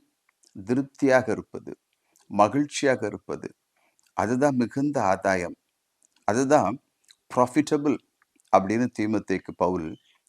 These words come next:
எழுதுகிறதை பார்க்கிறோம். தொடர்ந்து வாசிக்கிறேன், கவனிங்க. "உலகத்திலே நாம் ஒன்றும் கொண்டு வந்ததும் இல்லை, இதிலிருந்து நாம் ஒன்றும் கொண்டு போவதும் இல்லை என்பது நிச்சயம்." உலகத்தில் வரும் பொழுது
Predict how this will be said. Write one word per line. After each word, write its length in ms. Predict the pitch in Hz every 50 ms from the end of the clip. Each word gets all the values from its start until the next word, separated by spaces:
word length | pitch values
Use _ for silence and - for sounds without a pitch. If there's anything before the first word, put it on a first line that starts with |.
| _ _ -
எழுதுகிறதை 600 | 95 95 95 92 101 98 95 98 92 85 90 90 _
பார்க்கிறோம். 540 | - 80 76 - - - 82 85 98 - - _ _ _ _ _ - - _
தொடர்ந்து 400 | - 104 101 104 117 123 120 113
வாசிக்கிறேன், 560 | 107 101 95 - - 90 - - 80 82 82
கவனிங்க. 560 | 82 85 80 82 80 80 78 73 78 82 - - _ _ _ _ _ _ _ _ _ _ _ _ _ _ _ _ _
"உலகத்திலே 800 | - 117 123 143 170 160 180 160 - - 160 139 110 104 113 131
நாம் 280 | 127 113 104 104 104 101
ஒன்றும் 640 | 104 113 120 127 143 156 151 - - 160 156 151 -
கொண்டு 360 | - - 131 135 147 139 151
வந்ததும் 500 | 127 120 117 120 117 139 143 139 147 139
இல்லை, 440 | 120 101 95 92 95 101 113 - _ _ _ _ _ _ _ _ _ _ _
இதிலிருந்து 680 | - 117 120 120 139 143 151 156 160 175 175 170 175
நாம் 280 | 151 127 110 104 101 101
ஒன்றும் 680 | 98 107 113 120 123 123 120 - 113 95 92 95 - _ _ _ _
கொண்டு 400 | - - 123 135 147 139 147 135
போவதும் 520 | - - 117 120 123 123 123 117 123 120 117
இல்லை 300 | 107 104 107 104 104 101
என்பது 380 | 101 95 95 87 - - 107
நிச்சயம்." 480 | 117 113 98 - - - - - - - _ _ _ _ _ _ _ _ _ _ _ _ _ _ _ _ _ _ _ _
உலகத்தில் 540 | - 82 90 98 95 104 - - - 101 95
வரும் 280 | 90 90 90 92 95
பொழுது 500 | 92 95 92 90 - 117 120 143 151 -